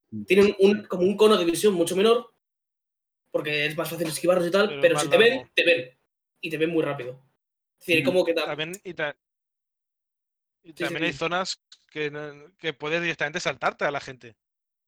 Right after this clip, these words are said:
Speaker 2: Mm.
Speaker 3: O sea, hay
Speaker 2: Sí.
Speaker 3: dice-, hay zonas que puedes, a lo mejor, de hecho, una sale en uno de los trailers, hay una puerta que puedes empujar y si hay gente cerca te van a atacar, pero si no, si lo has hecho bien a nivel de sigilo,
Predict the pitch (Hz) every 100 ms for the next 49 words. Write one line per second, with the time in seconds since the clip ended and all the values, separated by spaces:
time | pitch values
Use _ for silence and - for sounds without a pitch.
0 | _ _ _ - 147 135 - _ _ _
1 | 135 143 156 - 165 156 170 165 175 185
2 | 190 170 151 156 160 170 160 160 175 165
3 | 147 147 165 156 160 151 151 147 147 147
4 | 147 143 - 160 160 160 190 - _ _
5 | _ _ - 147 151 143 151 160 160 147
6 | 135 131 147 143 160 151 160 - 202 240
7 | - _ _ _ _ _ _ _ 170 165
8 | - 143 151 170 165 165 180 196 - 151
9 | 123 - 139 143 156 160 165 180 202 247
10 | 294 _ _ _ _ _ _ _ _ 165
11 | 151 151 151 165 170 156 143 156 156 175
12 | 165 190 156 143 147 160 - 156 196 180
13 | 135